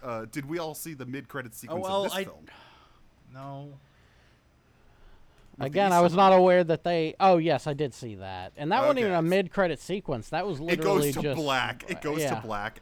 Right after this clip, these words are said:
Speaker 1: after it says the end. It says the end, and then it goes to black, and then it comes back in to show you the Easter Bunny. Well, maybe they realized that the post, that the mid-credit sequence of the previous film was too con-, was, was too, was too little seen. But anyway, the film ends with a crate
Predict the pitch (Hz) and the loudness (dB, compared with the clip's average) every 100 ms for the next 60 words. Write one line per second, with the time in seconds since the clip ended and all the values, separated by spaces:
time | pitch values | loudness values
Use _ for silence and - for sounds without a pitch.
0 | - 117 110 117 110 - 110 98 101 87 | -8 -8 -8 -10 -10 -12 -12 -12 -16 -16
1 | 76 - - 123 123 110 120 165 151 143 | -20 -20 -20 -16 -14 -14 -10 -8 -6 -6
2 | 131 120 120 117 110 107 104 - 110 107 | -8 -8 -10 -12 -12 -10 -10 -12 -12 -10
3 | 107 101 - 113 104 92 98 90 98 95 | -10 -12 -12 -12 -12 -14 -14 -14 -18 -18
4 | 90 - 95 90 87 _ - _ - 110 | -18 -16 -16 -16 -20 _ -20 _ -14 -12
5 | 110 123 107 113 147 160 208 180 160 190 | -12 -12 -10 -8 -8 -8 -8 -6 -6 -6
6 | 185 135 127 123 123 131 131 131 117 123 | -6 -6 -8 -12 -8 -8 -8 -14 -12 -12
7 | 123 131 117 120 127 113 113 - 143 135 | -10 -10 -10 -12 -12 -12 -14 -14 -12 -12
8 | 107 117 107 104 - 135 117 120 107 _ | -12 -12 -12 -12 -16 -16 -16 -16 -18 _
9 | _ _ 123 - - 170 151 151 123 - | _ _ -16 -14 -10 -8 -8 -10 -12 -12
10 | 175 147 117 - 226 247 82 _ _ _ | -10 -10 -10 -12 -12 -14 -14 _ _ _
11 | _ _ 131 147 160 143 127 120 180 156 | _ _ -6 -4 -4 -4 -6 -8 -8 -8
12 | 135 131 117 104 - 123 117 | -8 -10 -12 -12 -8 -8 -8